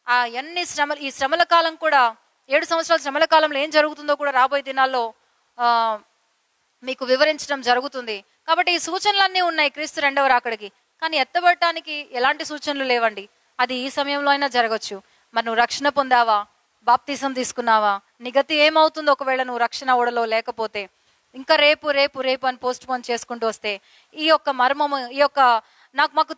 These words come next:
నాకు తెలియదు ప్రభు అని అడగ-, అడగటానికి అవకాశం లేకుండా ఈ రోజు నీకు చెప్పబడింది. ఎందుకంటే ప్రభా, ఈ rapture అనేది ఒకటి ఉందని, ఆ,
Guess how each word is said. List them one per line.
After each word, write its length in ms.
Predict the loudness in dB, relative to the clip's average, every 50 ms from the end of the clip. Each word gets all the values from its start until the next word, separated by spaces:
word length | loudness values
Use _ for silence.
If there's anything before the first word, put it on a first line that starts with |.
| _
నాకు 280 | -4 0 0 0 0 _ _
తెలియదు 320 | -2 0 0 0 0 -2 0
ప్రభు 260 | 2 2 2 2 2
అని 140 | 0 0 0
అడగ-, 280 | -2 0 0 -2 -2
అడగటానికి 500 | -2 -2 -2 0 0 0 0 0 2 0
అవకాశం 480 | 0 2 2 2 2 2 0 -4 -4 -4
లేకుండా 460 | -4 -4 -4 -2 0 2 2 2 2 -2 _ _ _ _ _
ఈ 60 | -2 2
రోజు 240 | 2 2 2 0
నీకు 200 | -6 -10 -10 -6 -4 -4
చెప్పబడింది. 580 | -2 -2 0 2 2 2 0 -2 -6 -10 -14 -14 _ _ _ _ _ _ -14
ఎందుకంటే 560 | -12 -12 -6 -2 -2 -2 0 2 2 0 0
ప్రభా, 760 | -2 _ _ _ _ 0 0 2 4 4 6 6 4 2 0 -4 _ _ _
ఈ 180 | -12 -8 -2 0
rapture 380 | 2 2 2 0 -2 -2 0
అనేది 160 | 0 0 0 0
ఒకటి 180 | -2 -4 -6
ఉందని, 420 | -4 0 0 0 0 -2 -6 -14 _ _ _ _ _ _ _ _ 0
ఆ, 60 | 2